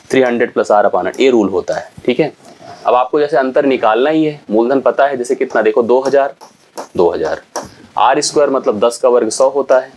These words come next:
सौ लिखिए, बटे दस हज़ार लिखिए, दस हज़ार लिखा प्लस, into, into है, देखिए लगा हुआ है, into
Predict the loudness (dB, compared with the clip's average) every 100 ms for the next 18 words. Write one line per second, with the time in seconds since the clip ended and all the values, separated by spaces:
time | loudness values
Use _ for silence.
0 | -10 0 0 0 -4 -6 -6 -4 -2 -2
1 | -4 -6 -4 -2 0 2 2 0 -2 -2
2 | -2 -4 _ -16 -16 -18 _ -20 _ -4
3 | -2 2 2 2 2 0 0 -2 0 0
4 | -2 0 -4 -2 -2 0 0 0 0 0
5 | 2 2 2 2 0 0 -4 -16 -8 -4
6 | -4 -2 -2